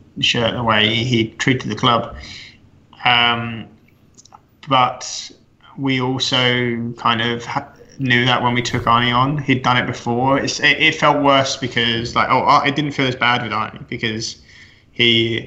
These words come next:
he had this history of, uh, going on strike, forcing moves, and this kind of thing. Payet was really, like, he just taken us to, uh,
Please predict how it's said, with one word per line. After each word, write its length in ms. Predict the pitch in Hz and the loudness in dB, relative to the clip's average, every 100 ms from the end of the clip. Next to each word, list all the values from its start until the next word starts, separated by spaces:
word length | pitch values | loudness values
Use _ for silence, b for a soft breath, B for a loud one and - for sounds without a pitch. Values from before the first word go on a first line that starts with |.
| - | -10
he 100 | 123 | -6
had 260 | 107 117 | -4 -4
this 140 | 104 101 | -4 -10
history 600 | - 117 - - 107 127 | -8 -6 -6 -8 -10 -8
of, 280 | 113 104 123 | -6 -6 -4
uh, 320 | 107 101 104 - B B B B B - | -2 0 0 -4 B B B B B 0
going 240 | 127 117 | 2 2
on 100 | 113 | 0
strike, 400 | 113 - 117 113 | -2 0 0 0
forcing 460 | - 123 120 120 117 | -4 -4 -4 -2 -2
moves, 420 | 110 113 127 123 | -2 -2 -2 -4
and 120 | 117 113 | -6 -6
this 100 | - | -4
kind 180 | 120 | -4
of 80 | 110 | -4
thing. 220 | 127 127 127 - _ _ _ _ _ _ _ - - - | -2 -4 -6 -18 _ _ _ _ _ _ _ -20 -18 0
Payet 400 | 123 123 117 123 | 2 4 2 -2
was 440 | 117 113 110 - | -4 -4 -8 -10
really, 720 | 131 120 120 113 110 110 107 - | -2 0 2 0 -2 -4 -10 -12
like, 200 | 120 107 139 | -8 -6 0
he 480 | 143 123 110 - - | 2 2 -2 -8 -4
just 200 | 127 - | -4 2
taken 280 | 120 117 110 | 0 2 -4
us 160 | 107 | -6
to, 180 | - 107 | -8 -4
uh, 480 | 110 110 107 107 107 | 0 2 2 0 -4